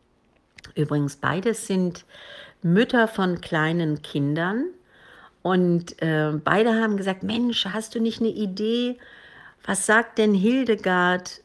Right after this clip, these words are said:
zu Gelenkschmerzen, zu sowas wie Rheuma oder Arthrose?" <clears throat> Ja, und ich kann euch schon mal im Vorhinein sagen, was Hildegard sagt, was die Seele angeht, weil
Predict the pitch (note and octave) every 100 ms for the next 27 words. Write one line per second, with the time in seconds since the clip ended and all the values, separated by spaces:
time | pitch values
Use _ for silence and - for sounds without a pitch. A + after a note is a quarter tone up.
0 | _ - A3 G3+ F#3+ F#3+ F3+ G#3+ E4 G4+
1 | - - D#3+ D3 C#3 - - C3+ C3 C3
2 | - - F#3+ G#3 G3+ F#3+ F#3+ G3 E3+ E3
3 | F#3+ C#4+ C4+ G#3 D#3+ - D#3+ E3 - D#3+
4 | - - G#3+ C#4 F#3+ B2+ F2+ - _ _
5 | - B3 F#3+ F#3 - _ - - - -
6 | - A3+ G3 F3+ - A#3 - G#3 G3 -
7 | - - A#3 A3+ F#3+ F3+ E3+ E3+ - C4
8 | B3+ A3 F#3+ E3+ E3+ E3 E3 E3 D#3+ -
9 | - E3 - F#3 G#3 F3+ E3+ D#3 D#3 D3+
10 | - - - _ _ - - - _ _
11 | _ _ _ - C#3+ D3+ F3+ F#3 E3 E3
12 | - - D#3 D3+ - - D#3 F3+ B3+ C#4+
13 | F#3+ - D3 C#3 C#3 C#3+ D3 D3 D3